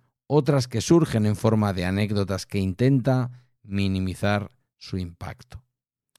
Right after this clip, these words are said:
Y por supuesto, hay menciones a su vida económica,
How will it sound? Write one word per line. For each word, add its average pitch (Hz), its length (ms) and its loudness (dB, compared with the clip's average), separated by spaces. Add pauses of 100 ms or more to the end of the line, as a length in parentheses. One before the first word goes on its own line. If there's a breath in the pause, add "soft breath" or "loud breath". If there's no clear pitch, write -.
Y 110 140 -4
por 98 220 -2
supuesto, 95 720 -2 (460)
hay 113 140 2
menciones 110 540 2
a 120 80 0
su 98 140 0
vida 104 180 2
económica, 101 760 -2